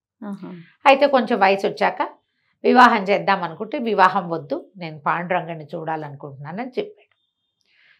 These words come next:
Speaker 2: సరే, వీళ్ళు చెప్పినా అతను వినలా. వినకుండా ఆయన ఏం చేశాడంటే పండరిపురం వెళ్ళిపోయాడు.
Speaker 1: ఓకే.
Speaker 2: పండరిపురంలో దేవాలయం చుట్టుపక్కల ఉన్న పనులన్నీ, ఊడవడాలు, తుడవడాలు, ఆ పనులన్నీ చేసేవాడు. పరిసరాల్లో పనులన్నీ చేసేవాడు.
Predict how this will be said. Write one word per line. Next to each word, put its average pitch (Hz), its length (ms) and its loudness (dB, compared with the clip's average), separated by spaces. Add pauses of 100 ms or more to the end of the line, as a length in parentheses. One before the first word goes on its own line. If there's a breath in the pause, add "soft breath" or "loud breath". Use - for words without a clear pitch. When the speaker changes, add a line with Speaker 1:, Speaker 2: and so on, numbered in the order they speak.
(200)
Speaker 2:
సరే, 226 360 8
వీళ్ళు 214 360 0
చెప్పినా 214 320 0
అతను 190 360 2
వినలా. 165 320 -6 (800)
వినకుండా 220 420 -2
ఆయన 170 180 -4
ఏం 180 200 -10
చేశాడంటే 175 440 -8
పండరిపురం 254 680 4
వెళ్ళిపోయాడు. - 500 -8 (480)
Speaker 1:
ఓకే. 196 240 -12 (680)
Speaker 2:
పండరిపురంలో 190 880 0
దేవాలయం 240 580 6
చుట్టుపక్కల 208 540 -2
ఉన్న 196 160 -2
పనులన్నీ, 185 440 -2
ఊడవడాలు, 180 800 2
తుడవడాలు, 185 600 2
ఆ 180 60 0
పనులన్నీ 170 640 -8
చేసేవాడు. 185 280 -4
పరిసరాల్లో 226 720 4
పనులన్నీ 208 680 -2
చేసేవాడు. 170 460 -8